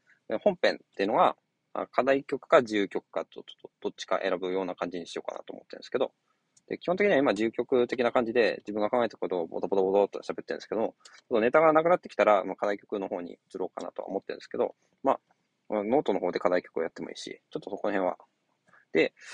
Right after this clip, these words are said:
あと、今日の一-、一冊みたいな形で、読んだ本とか、図書館で借りた本とかを紙一枚で、あの、まとめたものに対して、あの、表現するというふうなこともしてみたいな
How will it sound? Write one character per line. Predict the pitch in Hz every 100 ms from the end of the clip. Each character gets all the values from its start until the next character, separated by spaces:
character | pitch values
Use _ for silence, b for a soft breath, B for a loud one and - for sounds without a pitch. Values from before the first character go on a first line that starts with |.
| B
あ | -
と、 | - 147 - _ _ _ _ _ - _ _ _ _ _ _ _ _ _ _ - 127
今 | 143
日 | 104
の | 113 -
一-、 | 104 - _ _ _
一 | 98
冊 | - 120 117
み | 87
た | 85
い |
な | 80
形 | 82 - -
で、 | 101 87 - _ _
読 | 117 104
ん |
だ | 82
本 | 85
と | 82
か、 | - 107 -
図 | 101
書 |
館 | -
で | 82
借 | -
り | 87
た |
本 | 85 80
と |
か | - - _ _ _
を | 113
紙 | - 117
一 | 101 104
枚 | 98
で、 | 92 120 - B B -
あ |
の、 | 87 82
ま | 82
と | 98
め | 107
た | 104
も | 104
の | 107
に |
対 | 92 90
し | -
て、 | 131 - _
あ | -
の、 | - - _ _ _ _ _ _ - _ _ _
表 | 98 85
現 | -
す |
る | -
と | - - _ _ _ 123
い |
う |
ふ | 127
う |
な | 131
こ | -
と | 107
も |
し | 95
て | -
み | 95
た | 98
い | 95
な | 95 98